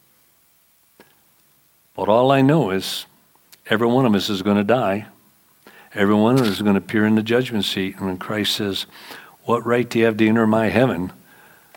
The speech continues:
The answer sure can't be, "Well, I've been a good person. I went to church my life. I prayed all the time and everything." No. The only answer Christ can accept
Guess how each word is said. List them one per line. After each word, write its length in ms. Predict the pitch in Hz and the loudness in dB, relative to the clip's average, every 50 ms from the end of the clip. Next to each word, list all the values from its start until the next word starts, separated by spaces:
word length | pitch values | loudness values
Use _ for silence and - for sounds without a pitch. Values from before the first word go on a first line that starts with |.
| _ _ - - - - | _ _ -20 -18 -8 -2
The 200 | 123 110 101 101 | 2 2 4 4
answer 280 | 120 127 123 - - 98 | 4 2 2 0 -2 -2
sure 240 | - - - 104 92 | -2 -2 -2 -2 -4
can't 300 | - 113 104 95 95 98 | -4 -4 -4 -4 -4 -2
be, 140 | 110 104 | -2 -2
"Well, 120 | 104 104 98 | -2 -2 -2
I've 180 | 101 107 107 | -2 -2 0
been 160 | 107 107 104 101 | 0 2 2 2
a 80 | 98 | 0
good 280 | 98 110 110 107 107 - | 0 0 -2 -2 -2 -6
person. 500 | - 113 110 107 - - 117 107 107 - - _ _ _ _ - - - - - - - _ _ - | -4 -2 -2 -2 -2 -4 -6 -8 -10 -12 -14 _ _ _ _ -20 -20 -20 -20 -20 -20 -20 _ _ -4
I 160 | - 98 101 | 0 0 2
went 220 | 104 104 107 104 - | 2 2 2 0 -2
to 100 | 117 107 | -4 -2
church 380 | - - - 113 107 - - | -2 -2 -2 -2 -2 -2 -2
my 140 | 113 110 110 | -2 -2 0
life. 560 | 107 104 104 107 107 110 117 110 - - - - - - - - - - - | 0 0 0 0 0 0 0 -2 -4 -8 -14 -16 -20 -20 -20 -20 -20 -10 -4
I 160 | - 110 110 | -2 -2 -2
prayed 400 | 107 - - - 110 110 113 107 | -2 -4 -4 -2 0 2 2 2
all 200 | 110 107 107 113 | 2 2 2 2
the 80 | 113 110 | 0 0
time 360 | - - 113 113 113 110 110 | -2 -2 0 0 2 2 2
and 120 | 110 107 | 2 2
everything." 280 | 104 107 117 113 110 110 | 2 2 2 2 0 0
No. 300 | 101 98 104 113 123 - - - _ _ _ - - - - - - - - - - | 0 0 0 -2 -4 -6 -14 -20 _ _ _ -20 -20 -20 -20 -20 -20 -20 -20 -18 -10
The 200 | - 117 101 98 - - - | -8 -6 -6 -8 -10 -6 0
only 840 | - 151 156 170 175 175 180 180 185 185 180 180 180 180 180 175 170 - | 4 4 6 6 6 4 4 4 4 4 2 2 2 2 2 0 0 0
answer 440 | - 127 117 107 98 - - - 90 | 2 2 2 2 2 0 -4 -4 -6
Christ 380 | - - - - 101 101 95 - | -8 -10 -10 -8 -6 -4 -4 -6
can 160 | - - 113 | -4 -4 -4
accept 580 | 117 113 - - - 160 - - - - - | -2 -2 -2 -2 -2 -4 -6 -8 -10 -12 -16